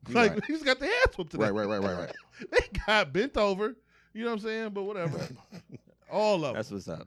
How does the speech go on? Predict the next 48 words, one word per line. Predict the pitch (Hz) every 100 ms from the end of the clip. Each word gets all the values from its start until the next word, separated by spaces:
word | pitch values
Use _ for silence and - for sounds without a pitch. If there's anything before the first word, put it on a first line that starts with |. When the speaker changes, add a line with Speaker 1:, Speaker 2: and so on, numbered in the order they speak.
| 120 131
Speaker 2:
Derrick | 190 180
Henry | 185 196 156
did | 139 107
it | 104
too. | 143 110
You, | 127
you | 143 156
know |
what | 147
I'm | 151
saying? | 147 156 160
Speaker 1:
That's | 95 90
Speaker 3:
Yeah. |
Speaker 1:
what's | 80 90
up. | 82 127 -
Speaker 2:
But | 190
anyway, | 185 143 127
man, | 135
it | 190
was, | 190
yeah, | 170 175
my | 196
week | 214 180
just | 160 147
consisted | 165 143 175 - 143
of | 135 117 123
lack | 151 151 156
of | 131
focus, | 160 156 - 143 135 _ _ _ _ _ -
focusing | 190 165 175 170
on | 147 139
Speaker 1:
Waiting | 110 113
to | 107
Speaker 2:
very | -
Speaker 1:
get | 110
to | 156
the | 101 104
Speaker 2:
mi-, | 101
Speaker 1:
game. | 107 _ _
Speaker 2:
yeah, | 170 170 143 120
I |
was | 160 160
just | 151
focusing | 185 160 147 151
on, | 143
like, | 123
work, | 131 196 196 196 - _ _ _ - -
family. | 190 196 185 151 131 90